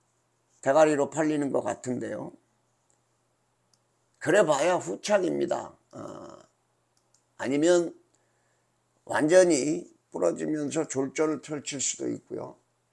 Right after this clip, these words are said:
이번 경주에는 전혀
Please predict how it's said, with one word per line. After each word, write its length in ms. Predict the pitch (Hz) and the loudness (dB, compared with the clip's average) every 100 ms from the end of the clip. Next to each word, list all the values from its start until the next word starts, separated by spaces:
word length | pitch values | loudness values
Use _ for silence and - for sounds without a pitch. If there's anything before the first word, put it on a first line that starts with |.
| _ _ _ _ _ _ _ _ _ - | _ _ _ _ _ _ _ _ _ 0
이번 380 | 131 214 233 | 4 4 4
경주에는 880 | 214 220 208 196 147 170 156 - - _ _ _ _ _ _ _ _ _ _ _ _ _ _ _ _ _ _ | 2 2 4 4 6 4 2 -2 -12 _ _ _ _ _ _ _ _ _ _ _ _ _ _ _ _ _ _
전혀 680 | - 131 196 214 190 - | -6 2 6 6 6 2